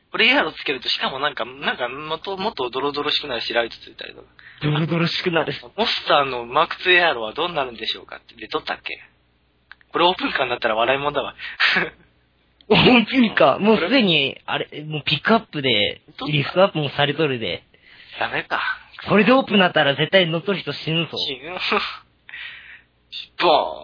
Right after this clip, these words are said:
Speaker 1: ーン。首の振り方がでかくなってくれると僕的には嬉しい。
Speaker 2: 首の振り方。
Speaker 1: コモド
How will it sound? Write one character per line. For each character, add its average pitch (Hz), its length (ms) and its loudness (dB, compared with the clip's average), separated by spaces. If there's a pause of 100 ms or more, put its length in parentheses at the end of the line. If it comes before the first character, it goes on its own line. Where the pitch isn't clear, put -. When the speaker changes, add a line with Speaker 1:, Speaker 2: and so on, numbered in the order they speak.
Speaker 1:
ー - 40 -16
ン。 - 20 -18 (360)
首 151 220 0
の 170 80 2
振 156 120 -4
り 147 60 -2
方 151 180 0
が 147 80 4
で 139 100 2
か 147 100 2
く 151 80 -2
な 139 100 0
っ - 40 -6
て - 80 -14
く - 80 -10
れ 139 80 -2
る 120 80 -6
と - 80 -18
僕 101 180 -20
的 110 160 -10
に 107 100 -18
は - 60 -20
嬉 - 100 -16 (680)
し - 180 -8
い。 - 40 -14
Speaker 2:
首 202 100 -4
の - 100 -8
振 - 80 -14
り 349 60 -8 (180)
方。 - 100 -10 (100)
Speaker 1:
コ - 220 2
モ 226 260 6
ド 147 100 -4